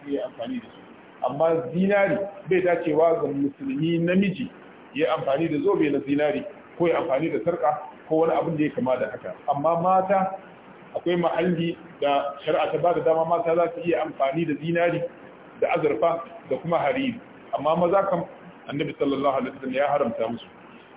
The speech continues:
Yace, "Wa an Isma'il bin Ja'far, an al-Ala ibn Abdurrahman, qala an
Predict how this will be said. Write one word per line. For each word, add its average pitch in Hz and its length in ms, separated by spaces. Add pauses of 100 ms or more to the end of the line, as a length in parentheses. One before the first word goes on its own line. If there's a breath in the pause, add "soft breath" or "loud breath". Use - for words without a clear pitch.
(120)
Yace, 143 200
"Wa 151 160
an 175 120
Isma'il 160 520
bin 151 200
Ja'far, 170 380 (220)
an 143 100
al-Ala 147 480
ibn 156 160
Abdurrahman, 147 680 (100)
qala 160 240
an 143 80